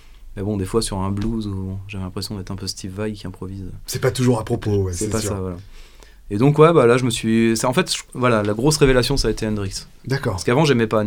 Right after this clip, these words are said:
Speaker 1: enfin, tout le monde disait, euh, Hendrix, c'est le, euh, bon, guitar héros, machin.
Speaker 2: Mhm.
Speaker 1: Et je sais pas, il y avait un côté, alors, tu vois, on en parlait tout à l'heure au restaurant, mais un côté sale.
Speaker 2: Oui, bien sûr.
Speaker 1: C'est sale, Hendrix,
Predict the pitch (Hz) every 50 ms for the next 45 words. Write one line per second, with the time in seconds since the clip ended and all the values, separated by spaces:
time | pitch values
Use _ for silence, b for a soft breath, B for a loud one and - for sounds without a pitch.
0 | 101 98 101 - 104 95 95 b b b b b b b b - - 117 117 113
1 | 110 101 107 113 113 110 101 95 95 104 107 113 110 - - 95 92 90 90 90
2 | 90 87 87 90 90 90 87 87 87 87 90 90 92 - - 87 87 90 90 90
3 | 95 101 101 98 90 92 - - 98 98 120 120 117 127 127 - B B B B
4 | B B B B B B B B B B - - - 101 - 131 - 147 156 143
5 | 117 120 120 120 135 123 - 139 143 135 117 101 - - 127 127 117 104 95 107
6 | 101 101 101 - 107 104 107 107 98 92 92 92 95 95 - - 113 123 143 151
7 | 123 104 92 95 - 104 - 107 98 - - 147 143 139 101 95 - b b b
8 | b b b b b - 139 156 156 131 101 104 104 - - 185 147 151 - -
9 | - - 85 - - 156 143 117 101 98 98 104 101